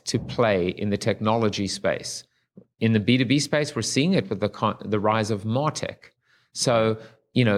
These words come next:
in, in, in the B two B space, we're seeing it with the rise of account, you know,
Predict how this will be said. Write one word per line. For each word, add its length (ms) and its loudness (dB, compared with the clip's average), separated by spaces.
in, 300 2
in, 300 0
in 220 0
the 80 2
B 180 4
two 60 2
B 120 2
space, 340 0
we're 100 0
seeing 240 0
it 120 -2
with 100 -2
the 80 2
rise 280 4
of 100 0
account, 560 -2
you 120 -4
know, 220 2